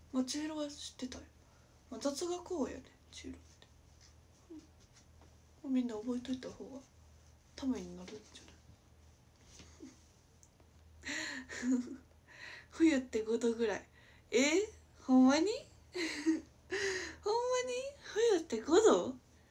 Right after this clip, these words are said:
五度やばい。千尋のダジャレで、寒くなるの大変やない？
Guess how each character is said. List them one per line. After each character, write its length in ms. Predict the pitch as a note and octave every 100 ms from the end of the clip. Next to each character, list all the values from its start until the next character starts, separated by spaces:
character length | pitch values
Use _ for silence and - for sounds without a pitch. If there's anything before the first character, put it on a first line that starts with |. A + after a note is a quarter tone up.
| - - - - -
五 100 | F4
度 120 | C4+
や 180 | A3+ A#3+
ば 160 | A3+
い。 80 | G3 - _ - _ - - - - - - - - - - - - -
千 140 | D#4+
尋 340 | E4+ D4 B3+
の 100 | A3 G3+
ダ 120 | A3
ジ 80 | A3+
ャ 60 |
レ 100 | A3
で、 240 | A3+ B3+ - - - - - - - -
寒 340 | - C#4 C#4+
く 160 | C4+ B3
な 180 | A3+ A3+
る 140 | A3+
の 140 | G#3+
大 300 | G#3+ A#3+ A3+
変 180 | A3+ B3+
や 100 | B3
な 80 | B3
い？ 180 | -